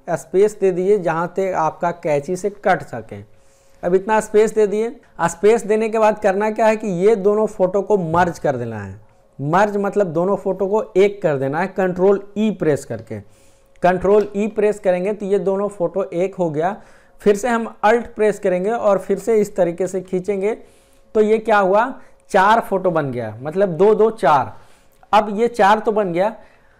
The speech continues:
अब ये दोनों को भी मर्ज कर देना है, मतलब दो फोटो ये है, दो फोटो ये है। कंट्रोल ई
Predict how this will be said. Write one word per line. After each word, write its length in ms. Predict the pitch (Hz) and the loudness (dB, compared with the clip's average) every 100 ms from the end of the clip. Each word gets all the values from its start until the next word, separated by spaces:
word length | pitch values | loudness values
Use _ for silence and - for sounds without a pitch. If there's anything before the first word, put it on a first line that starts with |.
| _ _ _ _ - | _ _ _ _ 2
अब 280 | 220 - - | 2 0 -6
ये 240 | 170 208 247 | 0 2 4
दोनों 320 | 214 226 233 | 4 4 2
को 140 | 233 | 2
भी 180 | 214 233 | 0 2
मर्ज 320 | 233 196 170 | 2 2 2
कर 160 | 202 165 | 0 2
देना 220 | 160 165 | 2 0
है, 80 | 185 | 0
मतलब 260 | 185 208 | 0 0
दो 200 | 170 190 | 2 2
फोटो 280 | 208 202 202 | 2 0 0
ये 220 | 196 202 | 0 2
है, 140 | 214 220 | 2 2
दो 180 | 170 185 | 0 0
फोटो 320 | 185 170 165 | 0 0 0
ये 160 | 151 | 2
है। 80 | 131 | 0
कंट्रोल 600 | 117 175 180 180 208 208 202 | 0 0 0 2 2 2 -2
ई 260 | 196 202 | -4 -4